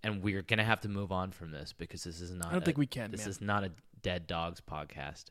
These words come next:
Speaker 1: Somebody else is probably doing that, and they're making a lot more
Speaker 2: Oh,
Speaker 1: money than we
Speaker 2: fuck.
Speaker 1: are.
Speaker 2: I just found another one, man. It really got me.
Speaker 1: Let me tell you mine, and then I'll, and then you can give me yours, and then we, we will move on from this because it's fucking bumming me out. It's just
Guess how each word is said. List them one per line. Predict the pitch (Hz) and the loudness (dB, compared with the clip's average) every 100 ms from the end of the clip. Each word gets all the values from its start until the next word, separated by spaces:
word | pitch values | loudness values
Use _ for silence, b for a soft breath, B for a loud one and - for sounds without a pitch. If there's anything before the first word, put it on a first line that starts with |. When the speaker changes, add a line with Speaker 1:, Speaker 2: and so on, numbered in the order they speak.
| _ _ | _ _
Speaker 1:
Somebody | - 107 110 | -8 0 2
else | 104 98 | 2 2
is | 90 | -6
probably | - 92 85 | -6 -4 -4
doing | 82 82 80 | -6 -8 -6
that, | 78 78 - | -6 -8 -8
and | 85 | -12
they're | |
making | 82 80 82 | -10 -10 -8
a | 78 | -8
lot | 80 78 - | -6 -8 -4
more | 131 123 | -2 -2
Speaker 2:
Oh, | |
Speaker 1:
money | 85 80 | -4 -8
than | 78 76 | -8 -8
we | 76 | -6
Speaker 2:
fuck. | 120 | -8
Speaker 1:
are. | 76 - - b b b - | -8 -14 -20 b b b -4
Speaker 2:
I | 165 | 2
just | - | 6
found | 202 147 | 6 6
another | 143 139 | 2 0
one, | 135 | -2
man. | 131 131 | -2 -4
It | 123 | -6
really | 143 135 - | -8 -8 -6
got | 156 123 | -4 -4
me. | 120 - | -6 -12
Speaker 1:
Let | 127 127 | 2 4
me | 139 | 6
tell | 131 139 | 6 6
you | |
mine, | 127 110 104 | 6 6 4
and | 104 | 4
then | 101 | 2
I'll, | 95 92 | 0 0
and | 110 | 0
then | 101 | 2
you | 101 | 0
can | 107 | 0
give | 95 98 | 0 2
me | 95 | 2
yours, | 92 92 | 2 0
and | 87 | -2
then | 87 | -6
we, | 85 85 | -6 -6
we | 87 90 | -4 -4
will | 80 | -4
move | 73 87 104 | -2 0 2
on | 104 92 | 2 0
from | - 82 | -4 -8
this | 80 80 | -6 -8
because | - - - 69 | -10 -12 -12 -12
it's | - - - | -10 -10 -12
fucking | - - 120 - 98 | -18 0 2 2 -2
bumming | 87 82 82 | -2 -4 -6
me | 78 76 | -6 -6
out. | 69 67 - _ _ _ _ _ | -8 -10 -18 _ _ _ _ _
It's | 127 - | -6 -6
just | - 139 151 - | 0 2 2 0